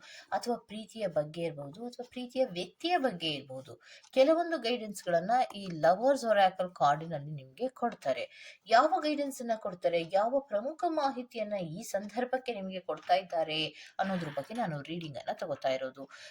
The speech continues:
ಇದೆಲ್ಲವೂ ಕೂಡ in general ಆಗಿರುವಂತಹ ರೀಡಿಂಗ್ ಆಗಿರತ್ತೆ. ನಿಮ್ಗೆ ರೆಸೊನೇಟ್ ಆದ್ರೆ ಮಾತ್ರ ತಗೊಳ್ಳಿ. ಹಾಗೇನೆ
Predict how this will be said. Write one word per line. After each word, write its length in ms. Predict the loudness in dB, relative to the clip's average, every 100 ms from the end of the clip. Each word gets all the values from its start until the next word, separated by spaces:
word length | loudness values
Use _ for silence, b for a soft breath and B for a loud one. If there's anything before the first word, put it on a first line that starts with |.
| B
ಇದೆಲ್ಲವೂ 580 | 2 4 6 6 6 2
ಕೂಡ 180 | 2 2 2 -2
in 140 | -4
general 460 | -4 -6 -2 2 6
ಆಗಿರುವಂತಹ 720 | 4 4 -4 -4 -6 -2 0 2
ರೀಡಿಂಗ್ 480 | -2 -6 -8 -4
ಆಗಿರತ್ತೆ. 840 | -2 -2 -6 -12 -8 -8 -8 -12 -12 -6
ನಿಮ್ಗೆ 260 | 0 2
ರೆಸೊನೇಟ್ 540 | 2 0 -2 -2 -2 2
ಆದ್ರೆ 380 | 4 4 0
ಮಾತ್ರ 340 | -2 -2 -2 -2
ತಗೊಳ್ಳಿ. 480 | -2 0 -2 -4 -8
ಹಾಗೇನೆ 680 | 0 6 8 6 4 0 -2